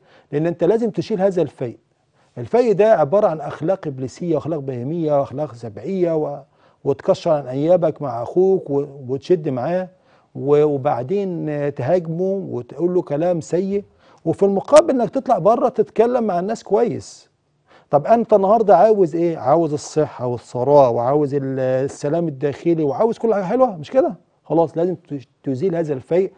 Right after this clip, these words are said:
لتحصل على الحلاوة اللي جواك، العقل الكامل اللي جواك، اللي هي إيه؟ أخلاق سيدنا محمد صلى الله عليه وسلم هي اللي جواك. إذا أنت شلت هذا الفيء وتعاملت بأخلاق النبي صلى الله عليه وسلم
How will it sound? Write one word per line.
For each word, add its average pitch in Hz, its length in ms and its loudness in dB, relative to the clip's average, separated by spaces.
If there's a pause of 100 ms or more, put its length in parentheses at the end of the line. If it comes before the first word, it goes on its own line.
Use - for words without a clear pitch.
(320)
لتحصل 151 540 0
على 160 320 0 (160)
الحلاوة 147 720 -2
اللي 135 180 -6
جواك، 123 380 -2 (720)
العقل 147 420 -2
الكامل 151 420 -2
اللي 147 140 -4
جواك، 131 500 -2 (240)
اللي 135 160 0
هي 156 40 4
إيه؟ 170 180 2
أخلاق 135 880 -2
سيدنا 117 240 -12
محمد 117 360 -12
صلى 117 140 -16
الله 107 120 -12
عليه 113 80 -10
وسلم 113 300 -12 (320)
هي 156 140 2
اللي 147 120 0
جواك. 127 520 -4 (800)
إذا 120 360 -2
أنت 175 260 -2
شلت 175 320 -2
هذا 165 220 2
الفيء 196 400 0 (120)
وتعاملت 143 760 -2
بأخلاق 180 460 0
النبي 208 220 -4
صلى 185 160 2
الله 175 120 -4
عليه 226 100 0
وسلم 233 200 -2